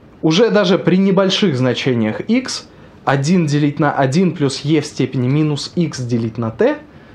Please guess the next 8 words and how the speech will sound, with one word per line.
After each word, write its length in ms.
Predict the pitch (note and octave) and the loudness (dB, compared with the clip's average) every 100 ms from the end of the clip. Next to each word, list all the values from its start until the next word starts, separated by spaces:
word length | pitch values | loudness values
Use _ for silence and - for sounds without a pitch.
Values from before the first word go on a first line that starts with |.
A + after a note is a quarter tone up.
| - - | -18 -14
будет 400 | - D3 F#3+ G3 - - - | -2 0 2 -2 -6 -4 -2
почти 360 | C#3+ - - | 0 -2 -2
единица. 760 | C#3+ C3+ C3 A#2+ G2 - - - - - - - _ _ _ - | 0 0 0 -2 -2 -8 -16 -18 -20 -20 -20 -20 _ _ _ -2
И 100 | G3+ | 0
наоборот, 580 | C4+ A3 G3 A#2+ G2+ - - - - - _ _ - | 2 2 2 2 0 -4 -18 -20 -20 -20 _ _ -6
если 500 | D3 G3+ A3 G#3 F#3 | 0 2 2 2 2
x — 560 | D#3+ - G#3+ - - - - | 0 0 0 0 -8 -8 -2
это 460 | D#3+ F3 D3+ D3 | 2 2 0 -2